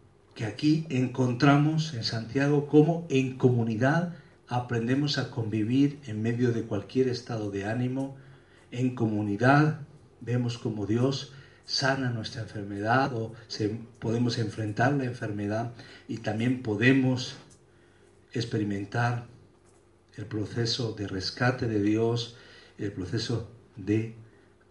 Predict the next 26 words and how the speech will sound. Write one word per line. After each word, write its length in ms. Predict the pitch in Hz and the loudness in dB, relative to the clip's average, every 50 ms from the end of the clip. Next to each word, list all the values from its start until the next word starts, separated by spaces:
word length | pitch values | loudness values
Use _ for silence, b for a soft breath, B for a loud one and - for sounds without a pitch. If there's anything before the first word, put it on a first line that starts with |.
| - 110 | -12 -8
ayudar 580 | 104 98 95 98 92 110 110 - - - 120 - | -4 -2 -2 0 2 4 4 4 4 2 0 -4
a 60 | 101 | -6
aquellos 480 | - - - 113 104 104 107 101 - | -4 0 0 2 2 2 2 0 0
que 160 | - - 104 92 | -2 -4 -4 -4
se 220 | - - 113 107 | -2 -2 0 0
han 260 | 104 104 101 92 - - | 0 -2 -4 -8 -12 -10
apartado. 760 | 104 101 - - 98 92 92 - - 95 90 90 90 90 90 - - - - | -10 -10 -8 -6 -6 -8 -8 -8 -8 -8 -6 -6 -6 -8 -10 -12 -18 -18 -16
Entonces, 480 | 101 98 - 107 104 113 107 - B B B B B B B - | -16 -8 -6 -4 -2 -2 -2 -4 B B B B B B B -10
podemos 440 | - 110 117 127 135 139 131 117 110 | -2 2 4 6 6 6 4 4 4
ver 240 | 131 131 131 127 - | 4 4 4 2 -2
que 120 | - 127 | -2 2
hay 120 | 120 123 123 | 2 4 4
una 220 | 127 120 117 - | 2 2 -2 -4
comunidad, 720 | - 113 107 110 107 104 98 95 104 110 117 123 123 123 - b b b b b b b _ - | -6 -6 -6 -4 -4 -4 -4 -2 -2 0 0 0 0 -2 -6 b b b b b b b _ -8
eh, 320 | 104 101 101 95 95 92 90 - - - - - - - - - - - _ - | -6 -6 -4 -4 -6 -8 -10 -14 -18 -20 -20 -20 -20 -20 -20 -20 -20 -20 _ 0
de 180 | 123 123 131 | 4 6 6
oración, 680 | 139 135 131 120 - - - 117 110 110 113 110 113 113 - - | 6 6 2 0 -2 -4 -4 -2 -2 -2 -2 -4 -6 -10 -12 -8
una 280 | 113 120 120 117 117 | -4 -4 -2 -2 -2
comunidad, 680 | - 113 107 104 104 101 101 101 110 110 110 113 B B B B B B B B B B _ - | -4 -4 -6 -4 -4 -4 -2 0 0 0 -2 -2 B B B B B B B B B B _ -6
eh, 320 | - 101 101 95 92 92 - - - - - | -4 -4 -2 -4 -4 -8 -12 -16 -20 -20 -14
de 420 | - - 117 123 139 143 139 - - | -4 0 2 2 2 2 -2 -8 -12
sanidad 600 | - - 104 101 104 98 95 110 110 113 113 113 | -10 -6 -4 -4 -2 0 0 2 2 2 2 0
en 120 | 101 95 | -2 -2
lo 60 | 95 92 | -2 -4
emocional, 760 | 92 92 98 95 - - 104 98 101 104 95 95 110 107 B B B B B B B B - | -4 -4 -6 -6 -4 -4 -4 -2 0 0 0 0 -2 -4 B B B B B B B B -6
una 440 | 110 113 113 110 110 104 98 - | -4 -2 -2 0 -2 -2 -4 -8